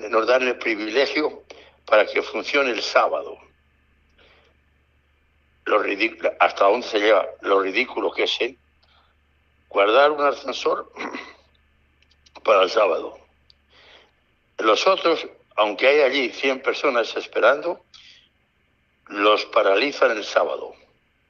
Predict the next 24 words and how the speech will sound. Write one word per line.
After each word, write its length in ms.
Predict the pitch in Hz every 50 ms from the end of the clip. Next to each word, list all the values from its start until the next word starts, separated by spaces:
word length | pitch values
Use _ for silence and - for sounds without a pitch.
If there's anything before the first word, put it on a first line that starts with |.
| _ _ _ - - - _ _ _
¿Y 100 | - -
saben 340 | - - - 139 143 151 147
por 180 | - - 143 143
qué? 340 | - 160 147 117 - - - _ _ _ _ _ _ _ _ _ _ _ - - _ - _ _ - - - - _ _ -
Porque 380 | - 117 110 - - - 107 -
según 360 | - 104 98 107 127 127 131
el 80 | 120
Génesis, 720 | - - - 143 143 135 117 - - - 104 110 - - - - _ _ _ _ _ _ _ _ - - - - - - _ _ _ _
dice 760 | - 82 104 113 113 - - 117 104 101 98 - - - - _ _ _ -
en 200 | - 98 98 92
el 120 | 98 90
Génesis, 540 | - - - 107 107 101 - - 101 92 -
muy 180 | - 117 113 104
bien, 240 | 98 110 110 110 107
y 60 | 107
hablaremos 580 | 101 95 101 104 101 104 107 104 98 92 85 -
de 100 | 87 87
esto, 420 | - - - - - - - - _ _ _ _ - - - - - - - - - _ _ _ _ _ _ -
que 300 | - - 117 113 110 107
Dios 340 | 110 110 127 139 135 131 -
fue 480 | - - - - 127 117 120 127 123
creando 560 | - - 117 107 104 110 117 117 113 113 113 107
el 100 | 104 104
mundo 520 | 101 113 120 113 104 98 98 107 104 -